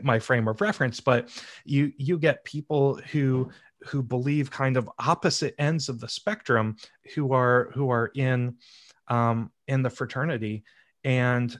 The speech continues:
that's, that in and of itself isn't a bad thing. That's, that's actually a very good thing, because getting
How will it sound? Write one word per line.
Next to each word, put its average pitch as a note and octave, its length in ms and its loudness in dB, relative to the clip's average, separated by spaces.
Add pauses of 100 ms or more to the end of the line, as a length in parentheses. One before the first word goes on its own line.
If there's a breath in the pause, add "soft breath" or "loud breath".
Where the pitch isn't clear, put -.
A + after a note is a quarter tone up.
(120)
that's, D3 420 -2 (160)
that D#3+ 360 0
in D#3 160 2
and E3+ 140 2
of C#3 120 4
itself D3+ 520 -2
isn't C3+ 300 0
a A#2+ 60 0
bad A#2+ 300 2
thing. G#2+ 160 -2
That's, B2 240 -4
that's C3+ 240 -2
actually E3+ 340 0
a A#2 80 2
very A2 460 -4
good C3 260 0
thing, G2 320 -8 (460 loud breath)
because A#2+ 460 0
getting C3 500 2